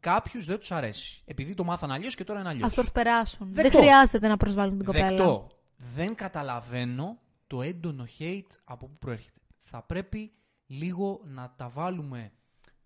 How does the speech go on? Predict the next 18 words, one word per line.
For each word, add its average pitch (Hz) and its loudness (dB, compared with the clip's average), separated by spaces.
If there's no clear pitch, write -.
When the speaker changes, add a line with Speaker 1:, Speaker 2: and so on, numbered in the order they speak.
Speaker 1:
ε, - -20
να 131 -6
ηρεμήσουμε 135 -4
και - -12
να 165 -6
τα 185 -8
δούμε 277 -10
τα 233 -6
πράγματα 320 -12
λίγο 254 -6
πιο - -4
Speaker 2:
Ψύχρεμα 247 -2
και 233 -6
Speaker 1:
ψύχρεμα. 208 0
Speaker 2:
αντικειμενικά. 190 -6
Μμμ. 202 -6
Speaker 1:
Λίγο 226 -4
πιο, 170 -6